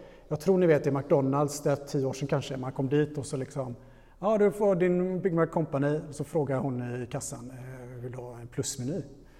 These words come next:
Eh, och då kan man ha fem kronor eller sju kronor. Eh, sju kronor var max, liksom. Då kan man få allt, eller du vet, de här största av allt här. Eh, vilket i U S A är det minsta. Skitsamma. Eh, <clears throat> eh,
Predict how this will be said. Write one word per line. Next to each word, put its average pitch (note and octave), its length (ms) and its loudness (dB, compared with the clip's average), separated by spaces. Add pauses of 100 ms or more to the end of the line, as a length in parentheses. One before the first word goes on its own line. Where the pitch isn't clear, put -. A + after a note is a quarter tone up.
(260)
Eh, B2 180 -6
och B2+ 120 -2
då C#3+ 60 -2
kan D3 140 -2
man C#3+ 120 0
ha C#3+ 120 0
fem D#3+ 340 4
kronor D#3 300 -2
eller A#2+ 120 -6
sju D3 320 0
kronor. B2 420 -4 (140)
Eh, B2 360 -8
sju C3+ 220 -4
kronor C3+ 200 -2
var A#2 80 -6
max, A#2 380 -8
liksom. A#2+ 260 -12
Då C3 80 -6
kan C#3 120 -4
man - 100 -6
få - 140 -14
allt, - 360 -10 (100)
eller C3+ 240 0
du B2+ 60 -10
vet, B2 180 -12
de A#2+ 60 -14
här G#2+ 60 -12
största - 380 -10
av B2 100 -12
allt G#2+ 220 -16
här. - 140 -10 (500)
Eh, C#3+ 420 -12
vilket C#3+ 240 -4
i C#3 40 0
U B2+ 40 0
S A#2+ 140 -4
A B2+ 120 0
är A#2 40 -6
det B2+ 80 -4
minsta. B2+ 300 -6 (120)
Skitsamma. - 260 -10 (540)
Eh, C#3+ 140 2
<clears throat> - 880 -8
eh, C#3 440 4